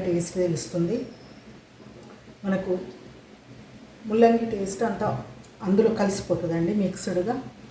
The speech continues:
ఇది ఒక వెరైటీ టేస్టీ ఉంటుంది, బాగుంటుంది మంచిగా. మీరు కూడా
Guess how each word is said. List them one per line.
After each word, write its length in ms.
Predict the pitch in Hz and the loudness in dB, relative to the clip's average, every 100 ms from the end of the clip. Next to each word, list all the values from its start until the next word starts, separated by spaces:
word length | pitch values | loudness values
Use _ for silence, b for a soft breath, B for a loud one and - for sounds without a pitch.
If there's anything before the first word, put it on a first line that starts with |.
| - - 214 | -20 -6 0
ఇది 100 | 214 202 | 2 2
ఒక 80 | 190 | 0
వెరైటీ 420 | 190 196 233 - 233 185 | 2 4 2 2 0 0
టేస్టీ 280 | 165 - 180 170 | 0 0 0 2
ఉంటుంది, 240 | 147 156 143 165 | 0 -4 -6 -2
బాగుంటుంది 460 | 175 208 220 175 - - 165 | 2 2 2 -2 -8 -14 -4
మంచిగా. 380 | 160 - 170 - - - - - - - - 185 | -2 0 -4 -8 -14 -20 -20 -20 -20 -20 -6 0
మీరు 160 | 202 180 | 2 2
కూడా 140 | 160 | 0